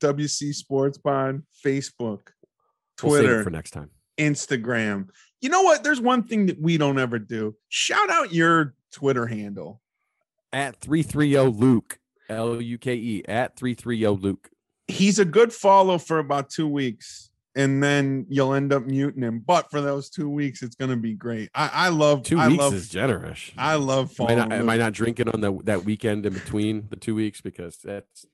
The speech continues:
Speaker 2: two weeks is generous.
Speaker 1: My, my Twitter handle is Mister Sabatooth, M R S A B A T O O T H. That is also my handle on Xbox. So anybody who wants to come at me in some Xbox, I'm always playing Call of Duty and some other things. Luke and I,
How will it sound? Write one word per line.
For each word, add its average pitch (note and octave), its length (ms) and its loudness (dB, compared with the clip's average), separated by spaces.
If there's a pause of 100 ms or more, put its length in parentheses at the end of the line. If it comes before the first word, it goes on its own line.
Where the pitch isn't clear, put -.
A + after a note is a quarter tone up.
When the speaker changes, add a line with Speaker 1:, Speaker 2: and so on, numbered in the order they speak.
Speaker 2:
two C#3+ 120 -6
weeks B2 280 -6
is E2 100 -18
generous. D#2+ 460 -16
Speaker 1:
My, D3+ 340 4
my D3+ 240 2
Twitter E3+ 340 0
handle D3+ 380 -2
is C3 140 -4
Mister C#3 260 -6
Sabatooth, C3+ 840 -2 (120)
M C3 180 -4
R C3 340 0
S C3 320 -2
A B2+ 140 -4
B B2 340 -6
A B2+ 200 -2
T B2+ 420 -12
O B2 260 -4
O B2 200 0
T A#2+ 420 -12
H. B2 600 -8 (180)
That B2 140 2
is B2 120 -2
also C#3 600 4 (340)
my C3 260 0
handle C3 680 0 (360)
on C3 520 0
Xbox. A#2 600 -2
So B2 200 0
anybody C#3 460 0
who C3 100 -2
wants C3 300 -6
to A#2+ 80 -14
come B2+ 260 -2
at B2+ 220 -2
me B2+ 120 -2
in A#2+ 120 -4
some A#2+ 160 -10
Xbox, A#2+ 640 -8
I'm A2+ 120 -8
always A2+ 300 -4
playing G#2+ 500 -6
Call G#2+ 200 -2
of G2 100 -8
Duty G#2 260 -4
and G2+ 140 -8
some G#2 180 -8
other G#2 200 -6
things. G#2+ 320 -10
Luke A#2+ 180 -6
and A#2 140 -4
I, A2 220 -8